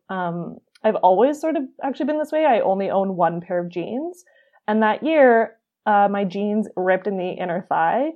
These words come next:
which, like, I think all women can relate to at some point with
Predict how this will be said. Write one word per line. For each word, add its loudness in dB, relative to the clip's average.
which, -2
like, 0
I 0
think -4
all 10
women 2
can -2
relate 0
to -2
at -4
some -2
point -6
with -6